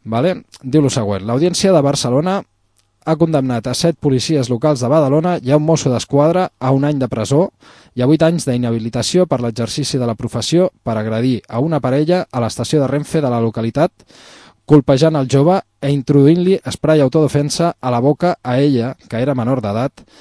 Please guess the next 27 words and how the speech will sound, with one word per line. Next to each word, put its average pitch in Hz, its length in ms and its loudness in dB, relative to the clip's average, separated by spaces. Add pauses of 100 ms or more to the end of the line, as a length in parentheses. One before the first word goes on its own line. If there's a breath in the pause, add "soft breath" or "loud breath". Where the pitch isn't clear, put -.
(200 soft breath)
després 170 320 0
de 185 80 2
confundir-se 160 760 0 (220)
amb, 123 340 -4
de 117 220 -8
confondre'ls 165 720 0
amb 127 160 -6
dos 151 240 4 (320)
sospitosos. 101 1000 -4 (800 soft breath)
Segons 185 380 2
relata 170 340 2
la 160 140 2
sentència, 135 720 -2 (180)
el 110 80 -4
vint-i-tres 123 480 -2
d'octubre 165 420 2
del 117 160 -2
dos 117 220 -2
mil 165 160 0
cinc, 156 320 -2 (400 soft breath)
aquests 147 400 -2 (100)
agents 147 640 -2
buscaven 151 460 0
a 139 80 2
dos 156 160 2
persones 127 420 -2
sospitoses 151 720 0